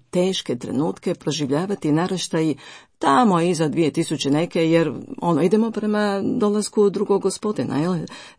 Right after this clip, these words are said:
drugog nje-, njegovog dolaska. Dakle, e, Bože dragi, pa te neke teške stvari će se događati, neću ja više biti živa.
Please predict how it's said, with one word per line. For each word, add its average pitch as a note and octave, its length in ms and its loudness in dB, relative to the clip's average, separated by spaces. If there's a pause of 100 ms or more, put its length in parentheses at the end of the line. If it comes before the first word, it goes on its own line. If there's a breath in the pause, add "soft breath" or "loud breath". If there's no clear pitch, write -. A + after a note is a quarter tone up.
(180)
drugog D3+ 460 -2
nje-, C#3+ 220 -4
njegovog C#3+ 400 2
dolaska. D#3+ 400 0
Dakle, C#3 300 0 (300 loud breath)
e, - 60 -10 (180)
Bože E3 380 -2
dragi, D#3 280 -4
pa - 120 -8 (480 loud breath)
te F#3 140 6
neke E3+ 360 2 (180)
teške G3 340 6
stvari E3 280 -2
će F#3+ 140 -2
se D#3+ 120 -4
događati, - 460 -4
neću B3+ 360 2
ja G3 60 0
više F3 220 -4
biti C#3 280 -2
živa. E2+ 320 -4